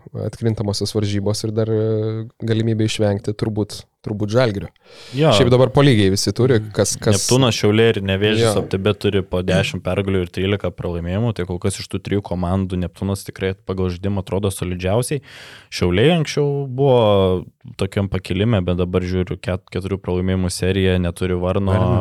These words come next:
Speaker 2: vienas, nu, tikrai turbūt lyderis komandos. Puolime tai tikrai, e,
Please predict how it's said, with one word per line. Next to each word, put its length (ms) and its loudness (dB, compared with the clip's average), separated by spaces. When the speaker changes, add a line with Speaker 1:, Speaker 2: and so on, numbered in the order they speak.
Speaker 2:
vienas, 420 -2
nu, 200 -4
tikrai 380 -6
turbūt 380 -2
lyderis 500 2
komandos. 600 2
Puolime 400 0
tai 100 -4
tikrai, 420 -2
e, 400 -8